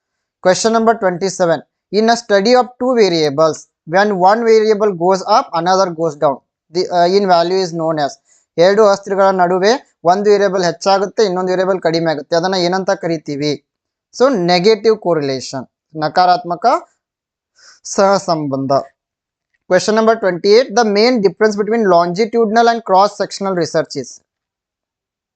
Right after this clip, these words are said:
Option A, frequency of data collection. Option B, primary versus secondary. Option C, qualification of researcher. Option D, none of the above. The difference between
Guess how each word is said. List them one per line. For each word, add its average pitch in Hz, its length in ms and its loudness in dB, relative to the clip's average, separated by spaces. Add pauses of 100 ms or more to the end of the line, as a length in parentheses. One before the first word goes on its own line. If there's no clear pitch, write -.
(920)
Option 208 320 0
A, - 100 -2
frequency 196 500 -2
of 190 140 -2
data 180 200 2 (100)
collection. 175 420 -2 (400)
Option 202 260 -4
B, 220 160 2
primary 185 460 2
versus 190 340 -4
secondary. 170 440 -2 (440)
Option 214 260 -4
C, 226 100 -2 (100)
qualification 208 640 -2
of 185 40 -6 (100)
researcher. 175 400 -2 (120)
Option 185 280 -8
D, 269 120 0 (340)
none 170 240 2
of 143 100 -4
the 143 120 -4
above. 123 240 -10
The 175 140 2
difference 196 360 -4
between 214 240 -2